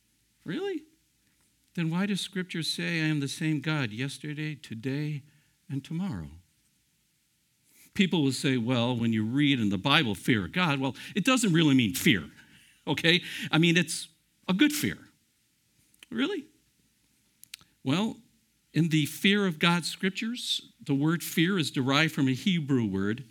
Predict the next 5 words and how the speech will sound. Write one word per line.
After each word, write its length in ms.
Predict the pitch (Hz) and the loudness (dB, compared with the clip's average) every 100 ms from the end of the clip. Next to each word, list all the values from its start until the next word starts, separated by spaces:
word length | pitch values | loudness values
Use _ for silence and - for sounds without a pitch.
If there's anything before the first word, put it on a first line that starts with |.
| _ _ _ _ _ | _ _ _ _ _
which 200 | 120 - | -12 -6
actually 380 | 113 120 - 151 | -4 -4 -2 -2
means 460 | 123 107 117 - - _ _ _ _ _ _ _ _ _ _ _ | 0 0 -4 -12 -20 _ _ _ _ _ _ _ _ _ _ _
fear, 420 | _ - 139 80 - _ _ _ _ _ _ _ _ _ _ _ _ _ _ _ _ _ _ _ _ - - _ _ | _ 2 2 0 -10 _ _ _ _ _ _ _ _ _ _ _ _ _ _ _ _ _ _ _ _ -20 -20 _ _
terror, 440 | - 180 143 87 | 0 0 0 -4